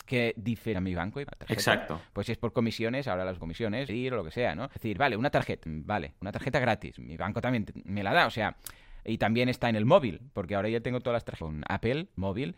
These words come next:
Speaker 1: voy y pago con el móvil prácticamente en todos lados, ¿no? O sea,
Speaker 2: Mm.
Speaker 1: que está bien, se puede hacer, ¿no? Que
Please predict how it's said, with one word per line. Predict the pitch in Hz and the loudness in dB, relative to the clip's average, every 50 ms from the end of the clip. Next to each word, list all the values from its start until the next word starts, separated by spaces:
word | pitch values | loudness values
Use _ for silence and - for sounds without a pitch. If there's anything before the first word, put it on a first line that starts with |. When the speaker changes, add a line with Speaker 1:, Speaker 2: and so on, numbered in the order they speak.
| - - | -6 -2
Speaker 1:
voy | 98 95 95 104 120 | 0 0 2 0 0
y | 131 | 0
pago | - 104 95 95 113 | 0 0 0 0 0
con | - 127 | 0 2
el | 117 | 2
móvil | 107 101 107 127 147 143 | 2 2 2 0 -2 -4
prácticamente | - - - - - 98 98 95 - | -4 -6 -6 -6 -4 -4 -4 -2 -2
en | 98 | -2
todos | 87 - | -2 -2
lados, | 120 135 123 92 - | 0 0 0 0 -2
¿no? | - 104 | -4 -8
O | - - - _ | -10 -10 -10 _
sea, | 113 107 98 | 0 2 4
Speaker 2:
Mm. | 101 98 90 98 - - _ | 4 2 0 -2 -8 -12 _
Speaker 1:
que | - 127 | -8 -8
está | 120 - 104 95 | -6 -2 -2 0
bien, | 107 135 113 101 104 107 107 - - | 2 2 2 2 2 0 -2 -4 -6
se | - 110 | -8 -6
puede | - 117 117 123 | -2 0 2 2
hacer, | 131 127 - 139 139 | 2 2 2 -2 -2
¿no? | 151 | -2
Que | 139 135 - | -4 -4 -6